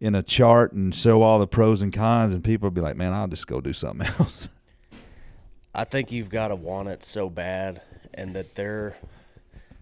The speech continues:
Speaker 2: I can think of a dozen assistants, eh, right here locally in Middle Tennessee who are such quality leaders, individuals. They're great grass growers who all it takes is them getting a shot, and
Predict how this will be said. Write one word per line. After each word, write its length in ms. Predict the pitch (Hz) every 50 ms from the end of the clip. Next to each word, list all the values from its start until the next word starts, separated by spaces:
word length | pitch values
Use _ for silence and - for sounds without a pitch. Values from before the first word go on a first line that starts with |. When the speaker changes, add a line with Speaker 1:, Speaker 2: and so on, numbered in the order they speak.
| _ -
Speaker 2:
I 100 | - 104
can 160 | 110 113 104
think 220 | - 120 113 104
of 140 | 117 110 92
a 80 | 101 87
dozen 400 | 80 98 95 101 92 98 101 95
assistants, 800 | 90 - - 107 101 - - - 101 98 90 80 - - - - _ _ _ - 82
eh, 120 | 85 78 -
right 280 | 85 101 101 90 78
here 220 | - 107 101 101 98
locally 480 | 92 95 95 95 - - 92 92 90
in 100 | 87 85
Middle 200 | 85 87 87 90
Tennessee 480 | - - 95 82 85 - - 95 92 87
who 120 | 92 95 87
are 80 | 85 80
such 320 | - - 104 98 - -
quality 680 | - - 95 95 95 95 98 90 90 90 90 87 87 _ _ _ _ _ _ _ _ _ _ _ _ _ -
leaders, 640 | - 92 98 98 92 101 98 101 101 95 87 87
individuals. 840 | - 80 95 98 98 87 98 98 85 85 90 95 92 92 92 85 82
They're 120 | 85 90 82
great 300 | 76 87 92 92 85 -
grass 400 | - 92 92 92 95 95 - -
growers 580 | - 95 92 90 90 90 90 87 85 - - _ _ _ _ _ _ _ _ _ _
who 420 | - 104 98 95 92 90 87 - _ _ _ _ _ _ _ _ - _ _ _ _ -
all 240 | 98 104 110 110 110
it 120 | 104 -
takes 260 | 110 113 110 - - 98
is 100 | 92 82
them 200 | 90 92 90 90
getting 280 | 82 95 90 92 85
a 100 | 82 82
shot, 520 | - - - 95 90 90 90 82 78 73 - _ _ _ _ _ _ _ - - _ - _ - _ _ _ _ _ _ -
and 560 | - 90 95 95 92 90 87 85 85 82 80